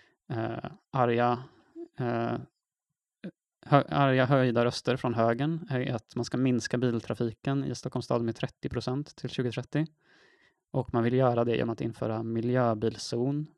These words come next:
i Gamla stan och vissa delar av city från tjugotjugofyra. Eh, här blev ju då han som är det före detta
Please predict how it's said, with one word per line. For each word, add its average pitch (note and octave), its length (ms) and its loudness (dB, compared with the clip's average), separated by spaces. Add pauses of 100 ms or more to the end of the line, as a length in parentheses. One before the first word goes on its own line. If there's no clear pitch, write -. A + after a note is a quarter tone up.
(300)
i B2 120 -2
Gamla A#2+ 200 0
stan C#3 580 -2
och B2 140 -2
vissa B2 160 -4
delar A2+ 200 -2
av A2 60 -2
city - 540 -8
från C3 300 -4 (260)
tjugotjugofyra. B2+ 960 -2 (840)
Eh, A#2 400 0 (880)
här C3 160 2
blev C3 180 4
ju B2+ 100 4
då A2+ 360 2 (400)
han B2 220 2
som B2 180 -4
är B2+ 400 0
det B2 120 -6
före B2 180 -2
detta B2+ 640 2